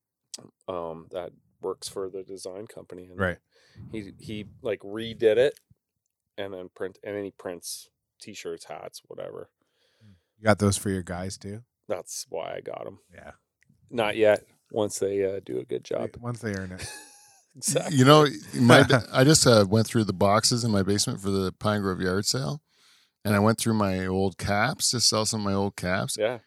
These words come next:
Speaker 3: And I, I saved all the Willie's Tobacco Crew
Speaker 1: That's unreal.
Speaker 3: caps.
Speaker 2: Huh.
Speaker 1: They're probably
Speaker 3: Which,
Speaker 1: awesome.
Speaker 3: <clears throat> which actually made it to yards, to, uh, thrift shops in Dover.
Speaker 1: Yeah.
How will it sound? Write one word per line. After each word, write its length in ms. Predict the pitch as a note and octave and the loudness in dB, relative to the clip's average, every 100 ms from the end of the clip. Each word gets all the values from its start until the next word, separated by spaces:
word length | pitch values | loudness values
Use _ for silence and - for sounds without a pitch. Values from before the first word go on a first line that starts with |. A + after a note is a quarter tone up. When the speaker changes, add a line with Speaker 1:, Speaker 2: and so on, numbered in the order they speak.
| _ _ _ | _ _ _
Speaker 3:
And 300 | F#2 G2+ G2 | 0 2 4
I, 240 | F#2+ F2+ F2 - | 4 2 0 0
I 160 | G2 | 0
saved 420 | F#2 - A2+ A2 | 4 4 4 2
all 360 | F2+ G2+ A2 A#2 | 2 4 4 4
the 120 | G#2+ | 2
Willie's 380 | G2+ G#2 G#2 G#2 | 2 4 4 2
Tobacco 480 | - F#2 F#2+ G2 A#2 | 0 0 0 0 -4
Crew 380 | - B2+ C3+ C3 | -2 -2 0 -2
Speaker 1:
That's 280 | A2 G#2 | -4 -6
unreal. 140 | F#2 G#2+ B2+ B2 | -6 0 2 2
Speaker 3:
caps. 180 | E2+ - _ _ | -2 -8 _ _
Speaker 2:
Huh. 180 | G#2+ F#2 E2+ _ - - - - | -14 -14 -16 _ -20 -20 -16 -4
Speaker 1:
They're 80 | A#2 | 0
probably 240 | - C#3+ | 6 6
Speaker 3:
Which, 80 | C3 | 6
Speaker 1:
awesome. 640 | D#2+ F2+ G#2+ - - A2 A#2+ | 0 -2 0 0 0 0 0
Speaker 3:
<clears throat> 40 | |
which 180 | A2+ A2+ | -2 2
actually 340 | A#2 F#3 - | 4 6 6
made 220 | B2 A#2 | 4 2
it 80 | A#2+ | 2
to 100 | A2+ | 0
yards, 420 | A2+ A2 C3 C3+ - - | 4 4 4 0 -6 -2
to, 320 | B2 A#2+ A2 | 0 2 4
uh, 340 | G2+ F#2+ F#2 - _ _ _ _ _ - | 6 4 2 -2 _ _ _ _ _ -2
thrift 300 | - C#3 - | 4 4 4
shops 400 | C3 G2 F#2+ - | 4 4 4 0
in 140 | G2 | -2
Dover. 560 | F#2 G2+ C#3 A#2 - - - | 2 2 2 0 -4 -8 -2
Speaker 1:
Yeah. 280 | A#2 A2 | 2 2